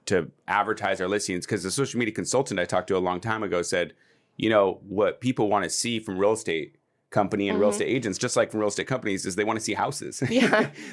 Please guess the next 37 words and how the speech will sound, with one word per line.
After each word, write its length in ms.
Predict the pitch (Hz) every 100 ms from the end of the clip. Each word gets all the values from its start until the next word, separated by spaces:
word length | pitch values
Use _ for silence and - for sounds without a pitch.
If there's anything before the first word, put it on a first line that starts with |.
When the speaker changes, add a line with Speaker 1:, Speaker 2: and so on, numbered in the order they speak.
| -
Speaker 1:
They're, 200 | 151 160
they, 160 | 151
I 40 | 143
mean, 140 | 147
they 60 | 147
don't 180 | 156 120
really 280 | 135 147
care 380 | 127 - 123 123
about, 340 | 104 104 107 -
I 40 |
mean, 120 | 113
it's 120 | 104 123
nice 240 | 117 120
to 80 | 113
see, 400 | - 107 98 - _ _ -
you 140 | 107
know, 160 | 101 98
the 120 | 92
office, 580 | 78 95 - 101 95 -
um, 440 | 90 90 85 82 -
and, 320 | 101 92 90
you 80 | 90
know, 240 | 90 87 90 _ -
happy 260 | 101 101 95
Easter 340 | 95 - 95 90
and 80 | 85
happy 460 | 92 - 90 85
all 200 | - 95
the 80 | 92
different 300 | 90 - 73
holiday, 600 | 98 95 90 87 85 78
you 160 | 90 92
know, 220 | 80 78
kind 220 | - 92
of 100 | 80
posts, 340 | - 87 85 -
but, 360 | 87 82 71